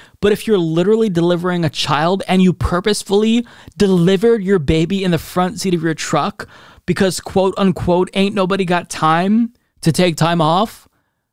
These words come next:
you're a fucking moron. And I don't believe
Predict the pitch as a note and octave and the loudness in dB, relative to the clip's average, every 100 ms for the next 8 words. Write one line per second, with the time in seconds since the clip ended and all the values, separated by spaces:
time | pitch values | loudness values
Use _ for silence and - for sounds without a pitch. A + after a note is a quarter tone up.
0 | _ _ _ _ _ - F3+ G#3 - - | _ _ _ _ _ 0 2 2 -2 -4
1 | A3+ A#3+ - A#3+ G3+ E3 D3+ F3+ A#3+ - | -2 -2 -2 2 4 4 4 2 2 -2
2 | - - G3+ G#3 A#3+ B3 F3+ G3 F3+ E3+ | -6 -4 0 2 2 0 0 4 4 4
3 | G3 E3 D#3 - - | 2 -2 -4 -8 -20